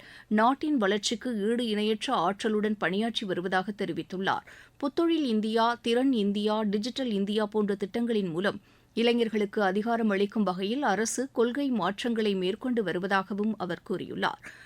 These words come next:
திறன் மேம்பாட்டு பயிற்சி மற்றும் புத்தொழில்களை தொடங்குவதற்கு தேசிய கல்விக் கொள்கையில் வகை செய்யப்பட்டிருப்பதாகவும் பிரதமர் தெரிவித்துள்ளார். வளர்ச்சியடைந்த இந்தியாவை உருவாக்குவதில் இளைஞர்கள் முக்கிய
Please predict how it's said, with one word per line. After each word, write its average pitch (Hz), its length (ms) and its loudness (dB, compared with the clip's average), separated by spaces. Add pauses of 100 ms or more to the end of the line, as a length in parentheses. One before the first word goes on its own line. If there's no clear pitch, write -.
(140)
திறன் 240 320 4
மேம்பாட்டு 208 500 0
பயிற்சி 185 440 0
மற்றும் 214 380 0
புத்தொழில்களை 214 720 -2
தொடங்குவதற்கு 202 760 0 (380)
தேசிய 294 520 2
கல்விக் 226 440 0
கொள்கையில் 220 460 2
வகை 180 380 -2
செய்யப்பட்டிருப்பதாகவும் 208 1120 0
பிரதமர் 202 380 -4 (120)
தெரிவித்துள்ளார். 185 680 -4 (360)
வளர்ச்சியடைந்த 220 680 2
இந்தியாவை 208 640 2
உருவாக்குவதில் 208 760 -2
இளைஞர்கள் 220 500 0
முக்கிய 202 460 -2